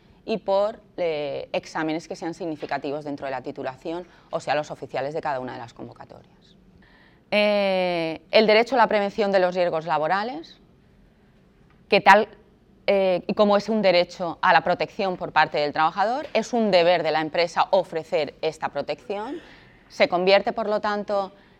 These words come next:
eh, el derecho a tener los medios de protección y a tener la formación suficiente para la utilización de unos medios en la obligación por parte de la empresa de proporcionarlos y ofrecerlos.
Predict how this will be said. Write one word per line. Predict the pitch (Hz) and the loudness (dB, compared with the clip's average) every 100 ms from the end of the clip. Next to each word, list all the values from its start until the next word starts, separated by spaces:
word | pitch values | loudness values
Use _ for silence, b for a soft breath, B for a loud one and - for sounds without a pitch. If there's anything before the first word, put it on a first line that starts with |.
| _ | _
eh, | 208 190 185 170 - | 0 2 2 0 2
el | 196 | 4
derecho | 185 190 196 - 214 180 - | 6 4 2 -2 -4 -4 0
a | 175 | 0
tener | 175 185 | 2 0
los | 202 185 | 0 -2
medios | 190 185 185 | -2 -2 -4
de | 180 | -6
protección | 175 - - - 180 170 160 b b | -8 -8 -10 -8 -6 -6 -10 b b
y | - | 0
a | 190 | 0
tener | 170 180 | 2 2
la | 208 196 | 2 2
formación | - 185 175 175 196 190 | 2 0 0 -2 -6 -6
suficiente | 196 170 - 180 180 185 | -8 -10 -6 -6 -4 -4
para | 170 | -2
la | 160 | -2
utilización | 156 156 156 156 - 151 | -2 -4 -8 -10 -10 -8
de | 170 | -6
unos | 185 | -6
medios | 208 214 214 247 | -6 -4 -4 -4
en | 202 | -2
la | 175 | 0
obligación | 160 156 - 185 180 | 0 0 -2 -4 -6
por | 175 | -4
parte | 170 170 | -2 0
de | 175 | 0
la | 165 | -2
empresa | 165 185 - 185 B B B - | -2 -6 -4 -10 B B B -2
de | 196 | 0
proporcionarlos | 190 180 160 - 151 151 151 175 180 | 0 -2 -6 -6 -6 -6 -6 -8 -8
y | |
ofrecerlos. | 131 - - - - - - | -12 -14 -18 -20 -20 -20 -20